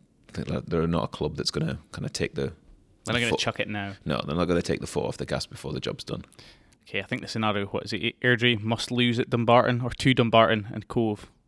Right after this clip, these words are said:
Speaker 2: need to beat Alloa. That's the, that's the title this weekend scenario.
Speaker 1: Yeah,
Speaker 2: Yeah.
Speaker 1: this gap's five points. So basically, if, if Airdrie don't win against Dumbarton, which Airdrie are, I think Airdrie are at home, so I th-, I would expect Airdrie to win, but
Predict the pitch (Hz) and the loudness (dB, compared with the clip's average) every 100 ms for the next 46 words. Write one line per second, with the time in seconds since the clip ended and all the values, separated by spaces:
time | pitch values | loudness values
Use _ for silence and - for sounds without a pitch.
0 | _ 113 104 98 107 98 95 95 95 - | _ -10 -8 -6 -4 -2 -2 -2 -4 -6
1 | - 95 - - - 110 - 113 104 101 | -6 -10 -8 -6 -6 -6 -2 0 0 -4
2 | 101 - - 101 101 - 98 95 92 90 | -6 -6 -4 -4 -4 -6 -6 -6 -6 -8
3 | - 104 85 - - - - - - - | -2 6 6 6 2 0 -2 -8 -6 4
4 | 98 - - 80 - 80 76 90 92 - | 4 4 4 2 4 0 0 4 4 4
5 | 76 69 - - - _ _ _ - - | 2 0 -2 -10 -12 _ _ _ -6 4
6 | 98 92 82 90 69 78 80 82 - 80 | 6 6 4 2 2 0 0 -2 -2 0
7 | 76 78 - 76 - 82 - - - - | 0 0 -2 -6 -4 -6 -4 -8 -10 -20
8 | - - _ _ _ - 104 82 78 76 | -20 -20 _ _ _ 2 2 4 2 2
9 | - 90 82 71 52 - - 78 67 78 | 0 0 0 0 -4 -4 -2 -2 -2 -10
10 | - - 67 65 - _ - - - - | -6 0 0 -2 -10 _ -8 -8 -12 -20
11 | - - 175 - - - - - - - | -8 -4 -4 -4 0 0 0 -4 -6 -4
12 | - - - - 78 85 71 - - 65 | -2 -2 -6 -8 -2 -2 -2 -8 -2 -2